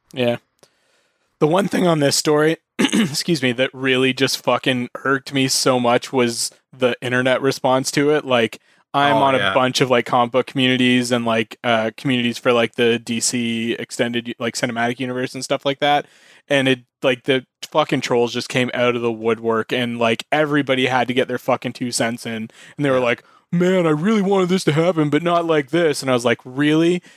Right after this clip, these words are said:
Speaker 1: You had to use this opportunity to get that little fucking dig in
Speaker 2: Yeah.
Speaker 1: at this guy that's clearly go-, going through a massive tragedy,
Speaker 2: Yeah.
Speaker 1: but he made a couple movies you don't like, and so you feel like it's necessary to fucking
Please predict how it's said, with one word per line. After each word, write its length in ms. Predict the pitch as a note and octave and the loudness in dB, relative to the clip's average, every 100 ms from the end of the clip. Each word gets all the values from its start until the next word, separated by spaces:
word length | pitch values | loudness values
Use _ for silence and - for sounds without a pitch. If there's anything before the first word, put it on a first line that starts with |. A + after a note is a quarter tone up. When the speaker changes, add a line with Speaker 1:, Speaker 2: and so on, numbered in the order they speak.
| _ | _
Speaker 1:
You 140 | C#3+ C3+ | -2 0
had 280 | D#3 C#3+ D3 | 2 2 2
to 40 | |
use 220 | D#3 D3+ | 2 2
this 180 | D3 C#3+ | 0 0
opportunity 680 | C#3+ C#3 C#3+ - C3+ C#3+ D#3 | 0 0 -2 -2 -2 0 0
to 60 | C3+ | 0
get 160 | C3 | 0
that 160 | C#3 B2+ | 0 -2
little 260 | B2+ C#3 C#3 | 0 0 0
fucking 460 | - C#3+ - C#3+ | -2 -4 -2 -2
dig 260 | C3+ B2+ B2+ | 0 0 2
in 300 | C#3+ D#3 E3+ - - | 2 0 -6 -18 -6
Speaker 2:
Yeah. 120 | A2+ | 0
Speaker 1:
at 80 | C3 | 2
this 160 | D3 | 2
guy 240 | - C3+ C#3+ | 2 2 4
that's 180 | C#3+ - | 2 -2
clearly 500 | - D#3 D3+ D#3 D3+ | -4 2 2 4 2
go-, 320 | D3 C#3+ C#3+ - | 4 2 2 0
going 280 | C#3+ C#3 | 0 2
through 160 | C3 C#3+ | 2 0
a 20 | |
massive 540 | B2+ A#2+ A#2+ B2 C3+ - | 0 0 -2 -2 -6 -6
tragedy, 600 | C#3 B2+ C3 D3+ E3 F#3 - _ | 0 2 2 2 0 -2 -12 _
Speaker 2:
Yeah. 220 | A2 G2 C3 | -14 -8 0
Speaker 1:
but 140 | D3+ | 0
he 120 | C3 E3 | 2 2
made 280 | D#3 D3+ | 2 2
a 40 | D3 | 2
couple 300 | D3+ D3 D3 | 0 0 0
movies 400 | C3+ B2+ C#3 C3+ | 0 0 0 2
you 100 | D3 | 2
don't 220 | D3 D3 | 2 2
like, 320 | C#3 D3 E3+ | 2 2 2
and 140 | C#3 B2 | -2 0
so 340 | C3+ B2+ B2 | 2 2 2
you 160 | B2 B2+ | -2 -4
feel 300 | - C3 C3 | 0 2 4
like 180 | B2+ | 2
it's 160 | C3 - | 0 -4
necessary 560 | B2 A#2 C3 C3 B2+ B2+ | -6 -8 -6 0 0 0
to 80 | |
fucking 440 | B2 B2 A#2+ A#2+ | -2 -6 -6 -10